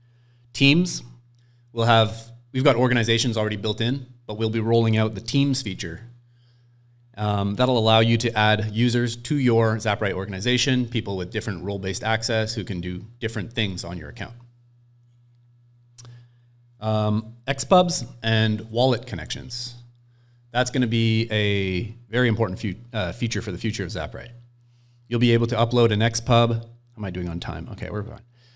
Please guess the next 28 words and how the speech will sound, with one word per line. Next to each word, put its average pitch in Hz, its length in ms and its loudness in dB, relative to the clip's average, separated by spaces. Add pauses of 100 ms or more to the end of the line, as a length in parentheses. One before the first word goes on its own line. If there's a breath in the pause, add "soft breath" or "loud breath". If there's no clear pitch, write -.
(100)
I'll, 117 280 -2
you'll 127 120 6
be 135 80 4
able 135 120 4
to 131 60 -4
upload 131 320 0
an 107 120 0
X 135 180 -2
Pub 160 460 -2 (120)
to 131 100 -2
your 120 200 2
Zaprite 117 360 0
account, 143 400 0 (360)
connect 117 280 0
your 113 100 -2
Blue 135 200 0
Wallet, 135 480 2 (460)
and 110 380 2
have, 117 580 2 (540 soft breath)
um, 107 600 2 (400)
invoices 117 640 0 (880)
pick 123 280 -2
addresses 113 480 0
out 107 180 0
of 95 80 -6
that 92 180 -6
X 95 200 -8
Pub 76 240 -12